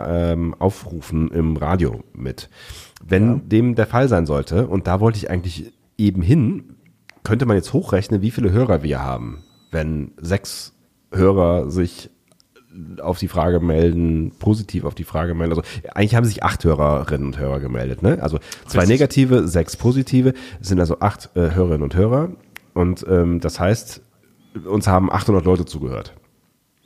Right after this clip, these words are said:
Speaker 2: Ja und nein. <laughs> Ähm, ich möchte dir zwei Gegenargumente, die in zwei verschiedene Richtungen gehen,
Speaker 1: Ja.
Speaker 2: äh, an den Kopf werfen.
Speaker 1: Sehr gerne.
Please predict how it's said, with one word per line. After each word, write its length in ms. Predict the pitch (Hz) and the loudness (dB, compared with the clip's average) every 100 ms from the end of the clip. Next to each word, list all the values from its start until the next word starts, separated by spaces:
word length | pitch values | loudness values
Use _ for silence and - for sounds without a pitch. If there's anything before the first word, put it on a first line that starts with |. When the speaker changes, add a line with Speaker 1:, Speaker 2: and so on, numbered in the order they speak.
| - - - - - _ _ _ _ _ _ | -20 -20 -20 -20 -20 _ _ _ _ _ _
Speaker 2:
Ja 400 | 131 117 120 185 - _ _ _ | -2 0 2 2 0 _ _ _
und 200 | 170 151 | -2 0
nein. 340 | 127 113 95 90 _ - | 2 0 -2 -10 _ -4
<laughs> 140 | - - - - | -4 -4 -12 -4
Ähm, 320 | 123 123 127 - | 0 2 0 -2
ich 180 | 127 - - | -14 -14 0
möchte 260 | 143 143 | 0 2
dir 140 | 143 139 | 0 0
zwei 240 | - 156 | 2 4
Gegenargumente, 600 | 175 180 170 170 180 185 | 4 4 4 4 4 4
die 120 | 156 | 0
in 80 | 151 | -4
zwei 180 | - 156 | -2 0
verschiedene 420 | 143 - 180 170 | 0 0 2 4
Richtungen 360 | 175 - 120 110 | 2 0 0 2
gehen, 340 | 101 110 147 - | 0 -2 -2 0
Speaker 1:
Ja. 260 | 127 127 | 2 0
Speaker 2:
äh, 40 | 127 | -2
an 100 | 135 | 2
den 80 | 143 | 2
Kopf 240 | 127 123 | 2 -2
werfen. 280 | 101 95 95 - | -6 -6 -10 -10
Speaker 1:
Sehr 200 | 98 95 | 0 2
gerne. 300 | 90 80 73 | 4 2 -2